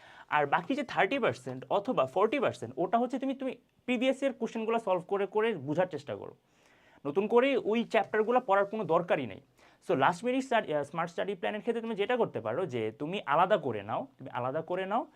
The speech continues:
ফার্স্টে তুমি আলাদা করে নাও যে তোমার গুচ্ছতে মাত্র চারটা সাবজেক্ট আসে, বুঝোই। So, তুমি আলাদা করে নাও তুমি কী কী পড়বা আর কী কী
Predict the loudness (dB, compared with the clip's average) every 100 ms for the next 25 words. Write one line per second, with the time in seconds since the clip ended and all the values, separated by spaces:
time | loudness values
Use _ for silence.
0 | -20 -6 -4 -2 -4 2 6 6 4 2
1 | 2 2 0 0 -2 -4 0 0 0 -4
2 | -6 -4 -2 0 -2 -4 -6 -6 -4 -4
3 | -4 -6 -6 -8 -8 -6 -4 -6 -8 _
4 | -20 -20 _ -6 0 6 8 6 6 4
5 | 2 0 -2 0 -2 4 4 4 2 0
6 | -4